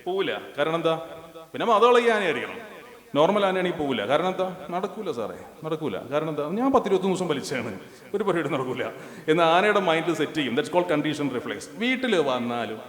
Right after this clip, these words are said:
എവിടെ ദുനിയാവിൽ എവിടെ പോയാലും ഈ എഴുന്നേ-, അവിടെ ക്യൂ ലാൻഡിൽ എപ്പോൾ എണീറ്റോ അപ്പോൾ എണീറ്റിരിക്കണം. ഒരു പരിപാടി നടക്കൂല. അത് എക്സ്കർഷന് പോയാലും ടൂർ പോയാലും നമ്മുടെ, പിന്നെ, വീട്ടിലേക്ക് വിരുന്നിന് പോയാലും സ്വന്തം വീട്ടിലാണെങ്കിലും നടക്കൂല, നടക്കൂല, നടക്കൂല. അത് സെറ്റാക്കണം.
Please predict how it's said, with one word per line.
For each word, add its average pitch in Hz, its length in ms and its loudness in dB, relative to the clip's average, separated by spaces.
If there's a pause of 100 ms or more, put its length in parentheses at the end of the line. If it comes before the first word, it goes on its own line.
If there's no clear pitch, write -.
(160)
എവിടെ 214 260 2
ദുനിയാവിൽ 202 480 0
എവിടെ 156 200 2
പോയാലും 113 500 -2 (320)
ഈ 247 40 -6
എഴുന്നേ-, 190 400 2
അവിടെ 220 200 2
ക്യൂ 247 200 -6
ലാൻഡിൽ 233 300 2
എപ്പോൾ 160 240 2
എണീറ്റോ 123 280 2
അപ്പോൾ 120 160 0
എണീറ്റിരിക്കണം. 110 680 -8 (340)
ഒരു 208 140 0
പരിപാടി 135 360 -6
നടക്കൂല. 131 360 -4
അത് 147 180 0
എക്സ്കർഷന് 190 440 0
പോയാലും 147 260 2
ടൂർ 147 240 0
പോയാലും 135 380 4 (340)
നമ്മുടെ, 165 280 0
പിന്നെ, 160 320 -2
വീട്ടിലേക്ക് 151 440 0
വിരുന്നിന് 147 380 -2
പോയാലും 143 280 2
സ്വന്തം 139 280 -2
വീട്ടിലാണെങ്കിലും 143 520 0 (240)
നടക്കൂല, 202 600 2
നടക്കൂല, 147 380 0
നടക്കൂല. 117 380 -4 (500)
അത് - 80 0
സെറ്റാക്കണം. 117 680 -4